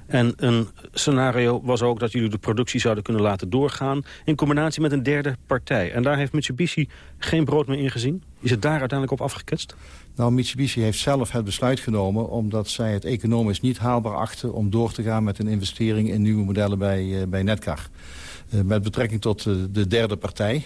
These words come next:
Speaker 2: eh, hebben wij afgelopen jaar een, een zoektocht gedaan, wereldwijd, om te zien of er partijen geïnteresseerd waren.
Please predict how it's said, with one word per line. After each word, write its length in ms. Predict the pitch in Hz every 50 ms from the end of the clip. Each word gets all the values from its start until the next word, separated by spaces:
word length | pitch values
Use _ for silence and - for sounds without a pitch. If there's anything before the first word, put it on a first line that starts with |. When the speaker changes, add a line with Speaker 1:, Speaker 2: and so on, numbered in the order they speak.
| - -
Speaker 2:
eh, 80 | 160 131
hebben 440 | 113 110 107 101 95 117 113 117
wij 160 | 104 104 98 -
afgelopen 520 | - 113 - - 127 120 110 104 - 113
jaar 360 | 110 113 107 104 101 95 - -
een, 280 | - 113 101 98 98 95
een 240 | 98 85 92 98
zoektocht 400 | 90 - 117 113 - 143 123 -
gedaan, 400 | - - 120 120 120 135 143 127 - - 117 104
wereldwijd, 720 | 107 120 135 131 120 107 95 104 104 113 139 - - - - - - - - - - - - -
om 140 | - 123 110
te 120 | - 104
zien 200 | 92 110 127 131
of 140 | - 110 -
er 60 | -
partijen 440 | - - 107 - 123 113 107 104 107
geïnteresseerd 580 | 98 110 110 101 104 98 - - 120 107 92 85
waren. 360 | 95 85 80 76 73 73